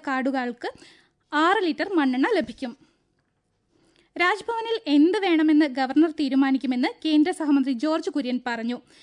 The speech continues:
ക്ലിഫ് ഹൗസിൽ എന്ത് വേണമെന്ന് മുഖ്യമന്ത്രിയും നിയമസഭയിൽ എന്ത് വേണമെന്ന് ജനങ്ങളുമാണ് തീരുമാനിക്കേണ്ടത്. ഗവർണറുടെ അധികാരങ്ങൾ പാഠ്യപദ്ധതിയിൽ ഉൾപ്പെടുത്തുന്നത് സ്വാഗതം ചെയ്യുന്നുവെന്നും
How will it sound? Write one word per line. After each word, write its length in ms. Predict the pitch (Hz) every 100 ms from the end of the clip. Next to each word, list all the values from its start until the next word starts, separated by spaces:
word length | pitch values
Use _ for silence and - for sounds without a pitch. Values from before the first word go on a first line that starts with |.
| _ 285
ക്ലിഫ് 200 | 269 269
ഹൗസിൽ 280 | 269 285 262
എന്ത് 240 | 262 320
വേണമെന്ന് 400 | 311 285 285 269
മുഖ്യമന്ത്രിയും 640 | 247 - 294 277 240 285 - - -
നിയമസഭയിൽ 680 | 285 330 415 339 330 349 285
എന്ത് 260 | 262 285
വേണമെന്ന് 480 | 359 311 294 277 269 262
ജനങ്ങളുമാണ് 680 | 277 269 320 381 302 262
തീരുമാനിക്കേണ്ടത്. 840 | 247 269 262 254 254 254 233 226 - _ - -
ഗവർണറുടെ 540 | 269 269 285 320 302 294
അധികാരങ്ങൾ 640 | 262 247 277 285 294 294
പാഠ്യപദ്ധതിയിൽ 760 | 285 254 269 311 302 294 311
ഉൾപ്പെടുത്തുന്നത് 580 | 269 - 302 294 269 269
സ്വാഗതം 580 | 370 285 254 269 370 381
ചെയ്യുന്നുവെന്നും 640 | 302 262 294 277 240 208